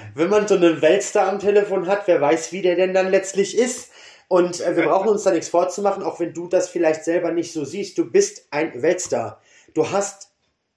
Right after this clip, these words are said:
ähm, entgegen aller, was vielleicht auch viele dann lesen oder machen oder tun,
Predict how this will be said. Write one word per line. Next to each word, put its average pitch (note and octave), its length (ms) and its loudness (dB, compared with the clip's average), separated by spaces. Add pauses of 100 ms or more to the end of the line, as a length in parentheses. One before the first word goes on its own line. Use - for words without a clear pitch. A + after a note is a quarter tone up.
(200)
ähm, F3 600 2 (720)
entgegen F3+ 680 0
aller, E3 560 2
was E3+ 200 -2
vielleicht E3 280 -2
auch D3 80 -6
viele F#3+ 320 -6
dann D#3 280 -4
lesen E3+ 440 -2
oder C#3+ 200 -4
machen E3+ 280 -4
oder D3 160 -2
tun, D#3+ 260 -6